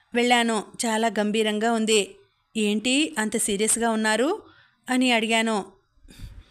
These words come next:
"నది కూడా అప్పుడప్పుడు గంభీరంగా ప్రవహించాలి కదండి" అని. "తత్వశాస్త్రం, సాహిత్యం మనిషిని అవసరమైన సమయాల్లో ఎంతవరకు ఆదుకుంటాయంటారు?" అంది. "నాకు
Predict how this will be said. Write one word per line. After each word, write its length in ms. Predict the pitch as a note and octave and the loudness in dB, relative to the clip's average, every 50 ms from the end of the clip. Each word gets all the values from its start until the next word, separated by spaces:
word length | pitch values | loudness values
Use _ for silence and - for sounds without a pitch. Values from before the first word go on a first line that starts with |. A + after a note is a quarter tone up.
| _ _ _ _ - | _ _ _ _ -6
"నది 240 | A3+ A3 G#3 F#3 G#3 | -4 -2 -2 -2 -4
కూడా 320 | - - A#3+ A3+ A#3+ A#3+ | -2 0 2 2 4 4
అప్పుడప్పుడు 480 | A#3 G#3+ - G#3+ G#3+ G#3 - G#3 A3 A3 - | 2 0 0 -4 -4 -2 -2 -2 -2 0 0
గంభీరంగా 520 | G#3 G3+ G3+ A3 A3+ A3+ A3 G#3+ G#3 A3 | 0 0 0 0 0 0 0 0 0 -2
ప్రవహించాలి 600 | A3+ - G#3+ G3+ G3+ A3+ A3 A3 - A#3+ A3 A3 | -2 0 0 -2 0 0 -2 -2 -2 -2 -2 -2
కదండి" 580 | A3 - A3 G#3+ G#3 G#3 F#3+ G#3+ B3 D#4+ G4+ - - - - - - - | -2 -2 -2 -2 -2 0 0 0 0 0 -2 -6 -12 -20 -20 -18 -10 -4
అని. 380 | B3 A#3+ A#3+ A#3 A#3 A3+ A3+ A3+ - - - - - _ _ - | -2 0 0 0 0 0 -2 -6 -10 -20 -20 -20 -20 _ _ -4
"తత్వశాస్త్రం, 840 | B3+ B3+ B3+ C4+ B3+ - C4 A#3 A3+ A3 - A3 A3+ A3+ A3 A3 - - - | -4 -2 -2 -2 0 2 2 0 0 0 -4 -4 -2 -2 -2 -4 -4 -4 -4
సాహిత్యం 800 | - A#3 G#3 G#3 G3+ A3 A#3 A3 A3+ - A3+ A3+ A3 A3 G3 D3+ - - - - - _ _ _ _ _ - | -2 -2 -2 -2 -2 -2 -4 -4 -4 -4 -2 -2 -2 -2 -4 -8 -12 -18 -20 -20 -20 _ _ _ _ _ -6
మనిషిని 640 | A3 G#3 G#3 A3 G#3+ - A#3+ A#3 A3+ A3+ A#3 G#3+ - - - - - _ _ _ - F#3+ | -4 -2 -2 -2 -2 -2 -2 -2 -2 -2 -2 -4 -4 -8 -12 -20 -20 _ _ _ -8 -6
అవసరమైన 540 | F#3 F#3+ F#3 - A3+ A3+ A#3 A3+ A3+ A#3 | -4 -4 -4 -4 -2 -2 -2 0 0 -2
సమయాల్లో 720 | A#3 - G#3 F#3+ G3 G#3 G#3+ G#3+ G#3+ G#3+ A3 A3 G#3 F3+ - | -2 -2 -2 -2 -2 0 0 0 0 0 0 0 -2 -2 -2
ఎంతవరకు 500 | G3 G3 G3 A#3 G#3+ G#3 G#3 G#3+ G#3+ A#3+ | -4 -4 -2 -2 -2 -2 -2 -2 -2 -2
ఆదుకుంటాయంటారు?" 1120 | A#3 A3 G3+ F#3+ G#3 - A#3 A3 G#3+ A3+ A3 A3 A3 G#3+ G#3+ A3 G#3+ G#3+ A#3+ C#4+ G4+ B4+ - - - | 0 0 -2 -2 -4 -4 -4 -4 -2 -2 -2 -2 -2 -2 -2 0 0 0 0 0 -2 -4 -6 -6 -4
అంది. 420 | A3+ A#3 A#3 G#3 A3+ A3 F#3 - - - _ _ _ _ _ _ _ _ _ _ - G#3 | -2 0 0 0 0 0 -2 -4 -8 -20 _ _ _ _ _ _ _ _ _ _ -6 -4
"నాకు 540 | G#3 G3+ G3+ G3+ G3+ A3+ A3+ A3 G#3 - | -4 -4 -4 -4 -2 0 2 2 2 0